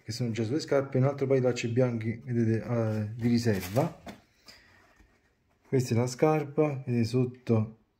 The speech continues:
l'antiscivolo, vedete? Diciamo che c'è qualche difettuccio, vedete, nel senso che è arrivato, vedete,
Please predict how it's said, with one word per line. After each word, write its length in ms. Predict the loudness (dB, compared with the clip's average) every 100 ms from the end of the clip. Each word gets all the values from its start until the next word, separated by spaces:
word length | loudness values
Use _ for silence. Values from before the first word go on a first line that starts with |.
| _ _
l'antiscivolo, 1300 | 0 2 2 0 0 0 2 2 2 2 0 -2 -10 _ _ _ _ _ _ _ _ _ _ _ _ _ _ -8
vedete? 480 | -2 -2 -2 -8 -16 _ _ _ _ _ _ _ _ _ _ _ _ _ _ _ _ _ _ _ _ _ _ _ _ _ _ _ _ _ _ _ _ _ _ _ _ _ _ _ _ _ _ _
Diciamo 240 | 0 2
che 140 | 0
c'è 340 | 2 4 4 6
qualche 480 | 8 8 6 0 2
difettuccio, 840 | 0 0 -4 -4 -4 -4 -2 -2
vedete, 180 | -2 0
nel 100 | 0
senso 360 | 0 -2 0 0
che 320 | 0 -2 -12 -14
è 100 | -6
arrivato, 420 | -2 0 2 0 2
vedete, 440 | 2 0 -2